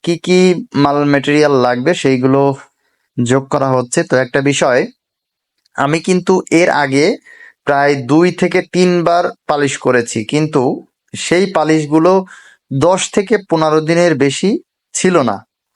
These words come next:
মানে, দশ দিন, পনেরো দিন পর আমার আবার নতুন করে পালিশ করা লাগছে। মানে, আমার বোর্ডে আমি টিকিয়ে রাখতে পারতেছি না পালিশগুলো। পরবর্তীতে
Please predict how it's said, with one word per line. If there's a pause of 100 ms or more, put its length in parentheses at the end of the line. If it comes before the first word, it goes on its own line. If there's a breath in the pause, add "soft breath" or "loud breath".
(220)
মানে,
দশ
দিন,
পনেরো
দিন
পর
আমার
আবার
নতুন
করে
পালিশ
করা
লাগছে। (800 soft breath)
মানে,
আমার
বোর্ডে
আমি (200)
টিকিয়ে
রাখতে
পারতেছি
না
পালিশগুলো। (840)
পরবর্তীতে